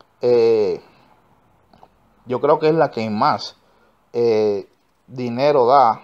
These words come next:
a la hora de, de minar en el, en el cloud, en la nube. Pero yo especialmente no estoy interesado en Monero. Eh, seguiré minando mi green porque tengo una estrategia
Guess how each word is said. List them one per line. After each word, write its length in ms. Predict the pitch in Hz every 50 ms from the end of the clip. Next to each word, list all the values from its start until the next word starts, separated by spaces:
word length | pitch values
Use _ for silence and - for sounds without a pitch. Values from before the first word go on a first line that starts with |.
| - _ _ - _
a 140 | 104 104
la 140 | 110 110 107
hora 240 | 110 120 131 135 131
de, 280 | 123 117 113 104 95 - -
de 160 | 101 110 107
minar 500 | 104 104 101 107 120 123 120 113 - - _ _ _
en 180 | 107 104 104
el, 260 | 101 95 95 90 85 - -
en 160 | 107 104 95
el 140 | 92 92 -
cloud, 340 | - 104 110 110 104 90 - - -
en 60 | - 98
la 120 | 95 95
nube. 400 | 92 98 104 101 92 87 - _ _ _ _ _ _ _ _ _ _ _ _ _ _ _ _ _ _ _ _ _ _ _ _ _ _ _ _ _ _ _ _ _ _ _ _ _ _ _ _ _ - - _ _ _ _ _ -
Pero 200 | 139 147 165 156
yo 360 | 135 143 151 160 165 156 117 117 - _ _ _ _
especialmente 640 | - 104 _ 101 - - 123 117 127 143 147 - 143
no 100 | 123 123
estoy 160 | 120 - 135
interesado 420 | 120 117 120 113 110 - 120 117 113
en 100 | 110 113
Monero. 420 | 113 120 131 143 147 156 151 - - _ _ _ -
Eh, 360 | 107 107 101 98 95 90 90 - - _ _ _ _ _ _ _ _ _ _ _ _ _ _
seguiré 720 | _ - - 110 107 110 107 104 113 117 117 120 117 113 110
minando 560 | 110 107 110 110 110 113 113 107 107 107 104
mi 240 | 101 104 104 101 98
green 340 | 104 120 135 165 196 202 190 _ _ _ _ _ _ _
porque 200 | - 98 101 98
tengo 220 | 95 104 101 98
una 140 | 98 98 95
estrategia 640 | - - 95 95 98 104 113 139 135 123 123 - -